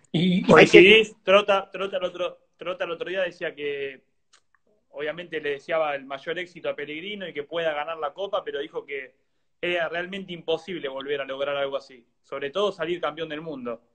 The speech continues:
Speaker 3: ¿Coincidís?
Speaker 2: Es,
Speaker 1: O hay que
Speaker 2: a ver,
Speaker 1: endeudarse.
Speaker 2: es un sueño muy lejano. Hay, hay que ir, eh, de a poco. Yo, viste,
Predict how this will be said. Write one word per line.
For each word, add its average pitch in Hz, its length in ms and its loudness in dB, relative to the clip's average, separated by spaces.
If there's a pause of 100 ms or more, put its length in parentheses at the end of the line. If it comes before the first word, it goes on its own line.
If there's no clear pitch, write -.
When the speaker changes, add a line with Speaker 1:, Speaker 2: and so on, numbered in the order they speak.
(160)
Speaker 3:
¿Coincidís? 143 680 -4 (1900)
Speaker 2:
Es, 220 400 2
Speaker 1:
O 220 140 6
hay 196 80 4
que 214 120 4
Speaker 2:
a - 20 0
ver, 196 100 2
Speaker 1:
endeudarse. 180 540 4 (880)
Speaker 2:
es 233 240 -12
un 220 80 -12
sueño 220 380 -2
muy 220 120 -4
lejano. 190 720 -4 (1120)
Hay, 233 180 -8 (240)
hay 269 200 -8
que 226 180 2
ir, 254 180 -4
eh, 190 360 -4 (420)
de 202 140 -6
a 202 100 -6
poco. 233 360 2
Yo, 214 360 -8
viste, 175 400 -10